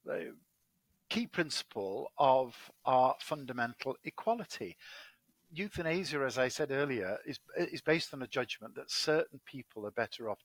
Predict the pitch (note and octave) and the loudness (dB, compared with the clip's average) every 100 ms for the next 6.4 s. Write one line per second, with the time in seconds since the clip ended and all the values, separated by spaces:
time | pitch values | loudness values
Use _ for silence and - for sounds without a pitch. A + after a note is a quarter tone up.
0 | - G2+ F2 - _ _ _ - - - | -2 -2 -2 -16 _ _ _ -20 -20 -20
1 | - _ B2+ D#3 - D#3 B2+ C3 - C#3 | -20 _ 2 2 0 -4 -6 -10 -4 -2
2 | C3+ - A#2+ G#2+ G#2+ G#2 - A2 - G2 | -2 -4 -6 0 0 0 -4 -8 -4 -4
3 | F#2 E2+ - E2+ _ - _ - A#2 G#2 | -4 -8 -10 -12 _ -20 _ -10 -4 -2
4 | F#2 F#2 - G2+ - C3 G#2+ - - - | -2 -6 -8 -8 -2 0 0 -4 -20 -20
5 | - - - _ _ _ _ _ _ - | -20 -20 -20 _ _ _ _ _ _ -8
6 | - - A#3 | -4 -2 0